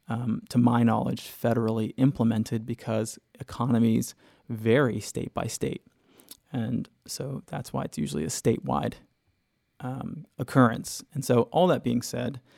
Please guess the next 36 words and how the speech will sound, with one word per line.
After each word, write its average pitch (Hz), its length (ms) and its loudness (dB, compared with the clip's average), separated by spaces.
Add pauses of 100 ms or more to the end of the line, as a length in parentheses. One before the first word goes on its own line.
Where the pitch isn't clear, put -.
(260)
I 127 60 -2
still 143 260 8
wanted 120 280 8
to 110 480 2 (120)
talk 120 240 -2
about 110 320 -2
what 123 160 2
are 123 60 4
the 113 60 0
things 113 200 0
that 110 100 -6
you 113 120 0
can 120 200 -2
do, 117 360 -2 (680)
uh, 143 160 -12 (120)
considering, 117 720 0 (240)
you 135 120 0
know, 120 200 -2
if 127 420 2
something 123 300 -2
like 113 160 -2
this 120 220 -4
was 120 320 0
to 117 100 -10
happen, - 440 -10 (340)
or 117 500 6 (120)
in 135 200 6
your 117 140 4
state 113 320 0
itself, 123 480 0
your 123 160 2
minimum 113 260 4
wage 113 360 -2
increases. - 600 -4 (2000)
And 127 160 4
so 113 320 4